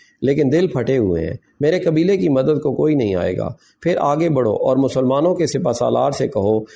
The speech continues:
कि तुमने इस्लाम तर्क नहीं किया। लैला ने कहा, शायद वो तुम्हें बख्श दें। नहीं बख्शेंगे, मालिक ने कहा, नहीं बख्शेंगे। उन्होंने किसी को नहीं बख्शा। मालिक बिन नुवैरा पर खौफ तारी होता चला गया। उसे खबरें मिल रही थीं कि खालिद का लश्कर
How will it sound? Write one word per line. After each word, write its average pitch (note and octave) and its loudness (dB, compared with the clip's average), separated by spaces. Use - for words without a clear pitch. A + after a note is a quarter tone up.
कि C3+ 0
तुमने E3+ 2
इस्लाम B2+ -2
तर्क B2 0
नहीं G#2 0
किया। F2 -2
लैला C3 2
ने C3 0
कहा, G2+ -4
शायद D#3+ -2
वो D#3 0
तुम्हें B2 0
बख्श B2 -2
दें। E2+ -4
नहीं C#3 2
बख्शेंगे, G#2+ -2
मालिक G#2+ -2
ने G#2+ -2
कहा, F2 -4
नहीं C3 0
बख्शेंगे। F#2+ -2
उन्होंने F3 2
किसी G3 -2
को F#3+ 2
नहीं A2+ 2
बख्शा। F#2+ -2
मालिक D#3+ 0
बिन E3 2
नुवैरा C3+ 2
पर C#3 -4
खौफ C3+ 0
तारी A#2 0
होता G#2 0
चला F2+ -2
गया। E2+ -2
उसे F#3+ 0
खबरें G#3+ 0
मिल F3 0
रही C#3+ 0
थीं E3+ 0
कि E3 -2
खालिद C3+ -2
का C#3 -2
लश्कर B2 0